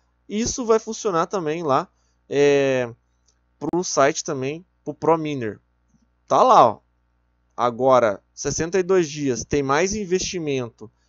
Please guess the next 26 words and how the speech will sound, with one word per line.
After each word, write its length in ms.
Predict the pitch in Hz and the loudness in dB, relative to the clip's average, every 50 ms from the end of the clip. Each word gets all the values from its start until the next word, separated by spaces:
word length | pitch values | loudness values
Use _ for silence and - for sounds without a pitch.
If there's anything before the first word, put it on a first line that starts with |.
| _ _ _ _ _ _ | _ _ _ _ _ _
do 260 | - 123 123 143 147 | -12 -6 -2 -2 -2
que 240 | 139 _ - - 160 | -2 _ -6 -2 0
os 160 | 147 120 120 | 0 0 0
outros, 560 | 117 117 151 220 233 - 131 117 - - - _ _ _ | 0 0 0 0 0 -4 -10 -16 -16 -16 -20 _ _ _
cara, 280 | - 190 180 165 135 113 | 0 2 4 4 4 4
então, 500 | 113 - - 127 131 156 196 233 349 349 _ - | 0 -4 -2 0 2 2 2 0 -4 -6 _ -14
pff, 260 | - - 80 - - _ _ _ _ _ _ _ _ _ _ _ _ | -12 -12 -12 -12 -14 _ _ _ _ _ _ _ _ _ _ _ _
faça 320 | _ - 139 143 - - 156 | _ 2 2 2 2 2 -4
a 40 | |
mínima 360 | 135 131 139 160 175 190 214 214 | -4 -4 -4 -4 -4 -4 -2 0
ideia, 300 | 175 143 143 151 147 135 | 2 4 4 4 4 2
entendeu? 380 | 117 117 107 104 104 117 156 _ _ _ _ _ _ _ _ _ _ - | -2 -6 -8 -4 -4 -6 -6 _ _ _ _ _ _ _ _ _ _ -2
Ah, 340 | 117 135 160 175 180 170 160 | 4 6 6 8 8 8 6
você 300 | 131 131 131 - 160 151 | 4 2 -4 -4 -6 -8
quer 140 | - 165 156 | -6 -8 -8
minerar 320 | 156 151 151 147 143 139 | -4 -2 -2 0 0 0
mais 180 | 139 135 120 123 | -2 -4 -6 -2
rápido, 460 | 120 135 147 160 - - 113 117 110 | 0 0 0 0 0 -4 -16 -14 -12
você 200 | 117 113 - - | -12 -10 -12 -10
quer 160 | - 131 123 | -10 -10 -12
ficar 200 | - - - 120 | -12 -12 -14 -14
milionário? 720 | 117 113 92 82 73 85 123 165 214 240 226 190 220 175 - _ _ _ _ _ _ _ _ _ _ _ _ _ _ _ _ | -12 -12 -14 -14 -8 -4 -2 0 0 0 0 -2 -6 -8 -14 _ _ _ _ _ _ _ _ _ _ _ _ _ _ _ _
Gente, 480 | - 143 151 147 131 113 _ - - _ _ _ _ _ _ _ _ _ _ _ _ _ - | -6 -2 0 0 0 -2 _ -16 -20 _ _ _ _ _ _ _ _ _ _ _ _ _ -6
aqui 540 | 113 123 127 - - - 143 151 165 185 180 | -4 -4 -4 -4 -6 -8 -6 -6 -4 -6 -4
tem 220 | - 202 214 220 | -4 -6 -6 -6
pin, 400 | 208 - 220 208 190 151 117 101 | -6 -6 -4 -4 -4 -4 -8 -12